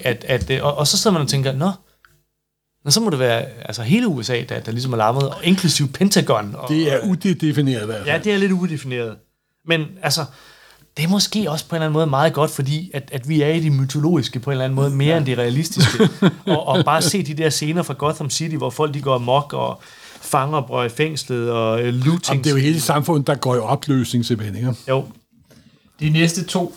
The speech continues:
Speaker 3: paneler, øh, på, de første to paneler på næste side af, af lydløse, ordløse paneler, hvor man ser, øh, et,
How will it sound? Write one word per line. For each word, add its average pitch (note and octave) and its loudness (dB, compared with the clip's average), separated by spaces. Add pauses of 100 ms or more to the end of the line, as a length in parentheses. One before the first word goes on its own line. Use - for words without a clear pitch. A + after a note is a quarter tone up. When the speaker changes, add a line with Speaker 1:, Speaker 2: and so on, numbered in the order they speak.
Speaker 3:
paneler, C#3 0 (520)
øh, C3 -2
på, C#3 -4 (200)
de C#3+ -2
første C#3+ 0
to D3 0
paneler C3 -2
på C#3 0
næste C#3+ 4
side C3+ 2
af, A#2+ 0
af B2 -2
lydløse, C#3+ 0 (200)
ordløse C#3 2 (120)
paneler, C3+ -4 (120)
hvor C3+ 2
man C3+ 0
ser, C3+ 2
øh, A#2+ -2
et, - -10